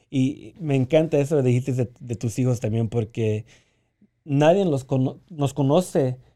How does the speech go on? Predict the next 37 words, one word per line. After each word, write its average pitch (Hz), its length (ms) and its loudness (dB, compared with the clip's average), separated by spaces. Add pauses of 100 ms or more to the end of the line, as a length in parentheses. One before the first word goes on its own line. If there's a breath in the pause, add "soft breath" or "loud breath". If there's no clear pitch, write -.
(120)
como 127 480 2
las 120 160 2
personas 131 320 -2
que 131 100 -6
viven 127 220 0
con 117 120 -6
nosotros, 107 400 -6
¿no? 135 240 -6 (280 soft breath)
Así 131 240 -2
que 127 400 0 (120)
ella, 147 560 0 (220)
tu 135 120 -4
hija 151 140 0
mayor, 127 340 0
está 123 180 -4
viendo, 123 260 -2
está 120 260 -12
viendo 135 200 0
a 135 40 0
su 143 120 -8
mamá, 127 440 -2 (240 soft breath)
que 120 80 -6
es 117 100 -6
trabajadora, 120 840 0 (300 soft breath)
que 117 200 0
es, - 260 -8 (320)
que 135 120 -2
sí 135 200 -2
se 139 160 -2
puede, 135 440 2
que 127 140 -2
no 127 120 2
se 127 140 -2
pone 123 500 0 (240 loud breath)
barreras 131 580 4
ella 135 200 0
misma, 147 640 -2